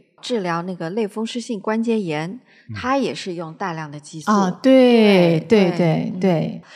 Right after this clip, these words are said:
Speaker 1: 所以其实现在感觉就是在治疗其他不同病种的时候，类固醇的使用比率还是挺高的。但是就是它的一个很显著的副作用，就是对骨骼的伤害。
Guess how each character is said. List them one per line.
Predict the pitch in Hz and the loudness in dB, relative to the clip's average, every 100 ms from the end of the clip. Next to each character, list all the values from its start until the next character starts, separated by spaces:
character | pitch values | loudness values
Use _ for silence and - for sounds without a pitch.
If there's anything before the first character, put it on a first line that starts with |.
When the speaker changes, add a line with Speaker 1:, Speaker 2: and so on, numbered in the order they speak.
| - | -12
Speaker 1:
所 | - 359 | -2 -2
以 | |
其 | 269 311 | -2 -6
实 | 320 294 - - | -6 -8 -12 -10
现 | - 330 | -4 -2
在 | 302 | -2
感 | 262 196 175 | -4 -6 -6
觉 | 185 | -6
就 | 208 | -4
是 | 214 202 | -6 -6
在 | - 254 | -4 -4
治 | - - 262 | -4 -8 -6
疗 | 214 185 196 | -4 -4 -6
其 | - 208 | -10 -10
他 | 233 285 | -4 -4
不 | - 247 | -2 -4
同 | 202 180 | -6 -8
病 | 214 190 | -10 -8
种 | 170 151 | -10 -12
的 | 165 | -14
时 | - | -10
候， | 180 165 - - - | -8 -10 -12 -12 -4
类 | 262 | -2
固 | 208 | -2
醇 | 208 202 | -2 -6
的 | 220 | -6
使 | - 160 | -6 -6
用 | 165 190 | -6 -6
比 | 165 | -6
率 | 165 180 | -6 -6
还 | 185 | -6
是 | 190 | -8
挺 | 247 - 147 | -8 -12 -14
高 | - 160 156 | -8 -8 -8
的。 | 147 - _ _ _ | -12 -16 _ _ _
但 | 302 269 220 | 0 0 0
是 | - 233 - - _ _ | -2 -6 -6 -20 _ _
就 | 247 | 0
是 | 226 196 | 0 0
它 | - 240 | -4 -4
的 | 233 190 | -2 -4
一 | 170 | -4
个 | 180 - - | -6 -6 -10
很 | 175 - 208 151 - | -8 0 0 0 -8
显 | - - 208 156 | -10 0 0 0
著 | 254 226 | -4 -4
的 | 196 | -4
副 | - 294 240 | -8 -8 -6
作 | 190 165 | -4 -4
用， | 160 160 - _ | -4 -8 -12 _
就 | - 190 | -2 0
是 | 180 | 0
对 | 175 185 | -2 -4
骨 | 165 165 151 | -4 -8 -8
骼 | - 143 | -6 -6
的 | 165 | -4
伤 | 165 160 165 | -6 -6 -8
害。 | - - | -8 -10